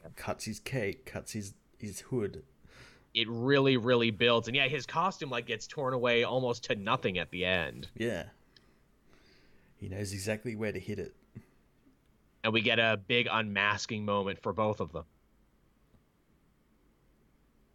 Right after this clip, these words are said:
Speaker 1: Ah, but no. Yeah.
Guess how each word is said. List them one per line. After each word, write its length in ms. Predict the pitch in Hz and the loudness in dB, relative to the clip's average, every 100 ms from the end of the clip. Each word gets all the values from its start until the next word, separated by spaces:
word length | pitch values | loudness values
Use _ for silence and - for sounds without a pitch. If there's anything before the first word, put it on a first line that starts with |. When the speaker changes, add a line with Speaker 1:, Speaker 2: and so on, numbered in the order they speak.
| _ _ _ _ _ _ _ _ 82 | _ _ _ _ _ _ _ _ -4
Speaker 1:
Ah, 420 | 87 85 82 80 85 | -2 0 -2 -4 -6
but 120 | 80 | -4
no. 420 | 85 82 80 78 82 _ _ _ _ _ _ _ _ _ _ _ _ _ _ _ 82 | -2 -2 -2 -4 -12 _ _ _ _ _ _ _ _ _ _ _ _ _ _ _ -6
Yeah. 340 | 87 82 | -4 -4